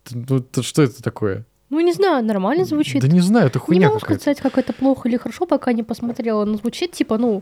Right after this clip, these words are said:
Speaker 1: Просто это нас-,
Speaker 2: норм,
Speaker 1: я не знаю, это настолько
Speaker 2: обычно.
Speaker 1: предсказуемо для меня. Я, ну, я не знаю, может, у меня насмотренность какая-то большая.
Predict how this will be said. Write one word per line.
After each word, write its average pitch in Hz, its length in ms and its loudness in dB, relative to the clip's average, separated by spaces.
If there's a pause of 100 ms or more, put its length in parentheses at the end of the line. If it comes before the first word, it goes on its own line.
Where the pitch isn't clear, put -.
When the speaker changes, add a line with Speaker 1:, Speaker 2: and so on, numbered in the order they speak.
(120)
Speaker 1:
Просто 175 300 2
это 269 160 6
нас-, 254 160 6
Speaker 2:
норм, 262 200 -2
Speaker 1:
я 139 160 2
не 143 60 2
знаю, 147 240 4
это - 60 0
настолько - 300 2
Speaker 2:
обычно. 139 100 0
Speaker 1:
предсказуемо 135 640 2
для 113 140 2
меня. 117 380 2 (240)
Я, 131 260 -4
ну, 156 200 2
я 165 140 4
не 175 100 2
знаю, 170 180 2
может, 127 180 2
у 131 40 2
меня 127 120 4
насмотренность 131 520 0
какая-то 110 280 -6
большая. 110 440 0